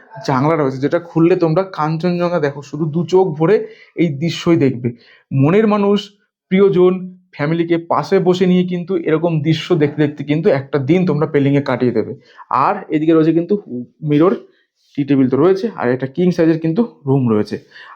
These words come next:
আর কি রয়েছে এই রুমে তোমাদের সঙ্গে দেখিয়ে দিই, সেটা হচ্ছে ওয়াশরুম। এ দেখো, ওয়াশরুমটাও কিন্তু একদম পরিষ্কার পরিচ্ছন্ন,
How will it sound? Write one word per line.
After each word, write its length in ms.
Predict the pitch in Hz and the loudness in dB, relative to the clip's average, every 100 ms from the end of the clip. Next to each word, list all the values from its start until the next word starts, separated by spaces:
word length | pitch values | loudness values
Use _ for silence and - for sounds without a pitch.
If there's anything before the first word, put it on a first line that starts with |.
| - 156 | -2 -2
আর 80 | 180 | 0
কি 80 | 208 190 | 0 2
রয়েছে 180 | 196 202 | 4 4
এই 40 | 190 | 2
রুমে 140 | 202 233 - | 2 0 -2
তোমাদের 220 | 143 143 | -6 -6
সঙ্গে 140 | 151 151 | -4 -2
দেখিয়ে 200 | 143 180 190 | 0 0 0
দিই, 80 | 202 | 0
সেটা 120 | 143 | -2
হচ্ছে 140 | 131 180 143 | -2 -4 -2
ওয়াশরুম। 380 | 143 131 - 110 - - - - | 0 0 -6 -10 -12 -20 -18 -4
এ 20 | 139 | -2
দেখো, 140 | 131 139 | 0 0
ওয়াশরুমটাও 380 | 160 185 180 185 | 0 0 0 0
কিন্তু 120 | 185 180 | 2 2
একদম 140 | 190 - | 0 0
পরিষ্কার 400 | 170 185 - 196 185 | 0 2 2 0 0
পরিচ্ছন্ন, 400 | 175 180 - 175 | 0 -2 -2 -2